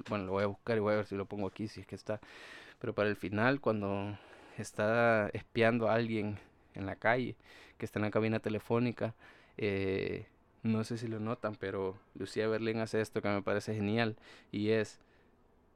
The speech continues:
Henrietta, que es el personaje del cuento que está escribiendo, y la autora del cuento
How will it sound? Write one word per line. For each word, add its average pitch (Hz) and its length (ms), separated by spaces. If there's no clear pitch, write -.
Henrietta, 113 640
que - 100
es 107 60
el 110 100
personaje 110 440
del 101 140
cuento 110 280
que 110 80
está 104 100
escribiendo, 95 460
y 98 100
la 92 140
autora 120 460
del 104 140
cuento 117 480